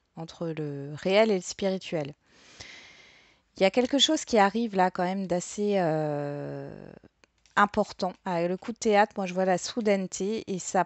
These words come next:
pose des soucis. Alors, c'est plus une dualité intérieure pour moi, hein, qu'autre chose. Il y a une confrontation.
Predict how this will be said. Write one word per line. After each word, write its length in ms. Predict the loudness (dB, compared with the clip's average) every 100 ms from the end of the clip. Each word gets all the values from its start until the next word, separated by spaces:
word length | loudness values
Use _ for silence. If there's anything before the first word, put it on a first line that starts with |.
| _
pose 460 | -4 0 2 0 -6 -8
des 320 | -14 -6 -6 -6
soucis. 800 | -12 -8 -6 -6 -6 -6 -8 -10 -6
Alors, 320 | -4 -4 -8 _ _ _ _ _ _ _ _ _ _ _ _ _
c'est 240 | -14 -6 -6
plus 320 | -2 -2 0
une 140 | -2
dualité 500 | 2 4 4 4 0
intérieure 600 | 0 0 -2 -2 -2 -6
pour 200 | -10 -14
moi, 180 | -12 -10
hein, 160 | -12 -12
qu'autre 220 | -12 -12 -12
chose. 340 | -14 -14 -16 _ _ _ _ _ _ _ _ _ _ _ _ _ _ _ _ -4
Il 60 | 0
y 40 |
a 20 |
une 140 | 0 0
confrontation. 800 | -4 -4 -6 -4 -4 -4 -8